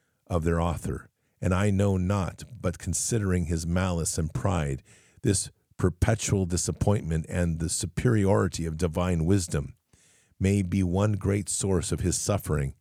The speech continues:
and torment. The cross hath still been the banner of truth, under which it hath been carried through the world.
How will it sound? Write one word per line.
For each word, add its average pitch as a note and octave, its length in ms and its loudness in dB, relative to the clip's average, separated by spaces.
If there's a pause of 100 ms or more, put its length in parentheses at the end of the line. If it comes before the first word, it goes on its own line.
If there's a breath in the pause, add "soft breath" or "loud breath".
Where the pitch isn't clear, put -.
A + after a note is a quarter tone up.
and E2 180 -2
torment. D#2+ 580 -2 (600 soft breath)
The G2 140 2
cross A#2 500 0
hath G2+ 260 -2
still G#2 460 0 (240)
been F2+ 400 2
the E2 100 0
banner F2 400 0
of D2+ 140 -6
truth, - 420 -2 (500 soft breath)
under G2+ 240 2
which G2 300 2
it F#2+ 140 0
hath - 360 -2
been F2 180 2
carried E2+ 600 -2 (340 soft breath)
through G2+ 140 4
the F#2 100 4
world. F2 520 0